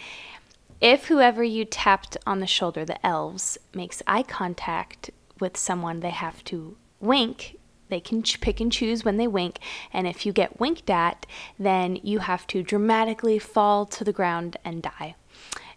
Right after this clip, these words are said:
And the bigger, the better drama it is. So this is a dark spin on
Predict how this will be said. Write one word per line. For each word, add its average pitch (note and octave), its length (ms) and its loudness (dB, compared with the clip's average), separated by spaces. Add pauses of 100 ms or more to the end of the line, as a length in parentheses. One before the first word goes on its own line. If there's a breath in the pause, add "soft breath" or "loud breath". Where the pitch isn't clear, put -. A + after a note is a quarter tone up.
(140)
And F#3 220 2
the F3+ 60 -2
bigger, G3+ 440 4
the G3 100 -4
better F3 640 -2 (540)
drama F3 420 0
it E3+ 140 -8
is. D3+ 240 -6
So - 320 0
this D#4 200 0
is A4 140 -2
a F#4 80 4
dark G3+ 440 4
spin F3+ 680 -2
on E3 380 -6